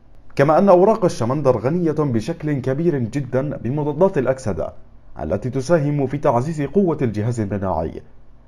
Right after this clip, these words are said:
وتأخير علامات التقدم في السن التي تصيب الشرايين، وكذلك تقي من أمراض القلب والشرايين، فضلًا عن غناها بالألياف التي بدورها تبطئ من امتصاص الدهون،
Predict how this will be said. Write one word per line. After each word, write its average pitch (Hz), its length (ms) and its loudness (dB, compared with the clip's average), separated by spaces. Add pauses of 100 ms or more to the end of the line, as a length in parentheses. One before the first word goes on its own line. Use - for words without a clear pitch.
(180)
وتأخير 165 560 4
علامات 110 380 2
التقدم 135 440 -2
في 117 100 -2
السن 104 400 -4 (760)
التي 160 320 4
تصيب 180 380 0
الشرايين، 101 600 -4 (800)
وكذلك 175 480 4
تقي 131 380 2
من 117 160 0
أمراض 107 340 0
القلب 151 400 0
والشرايين، 98 680 -2 (560)
فضلًا 175 480 6
عن 120 160 4
غناها 123 420 2
بالألياف 123 760 2
التي 98 300 0
بدورها 135 540 2
تبطئ 151 480 0
من 139 140 -2
امتصاص 107 420 -4
الدهون، 101 540 -4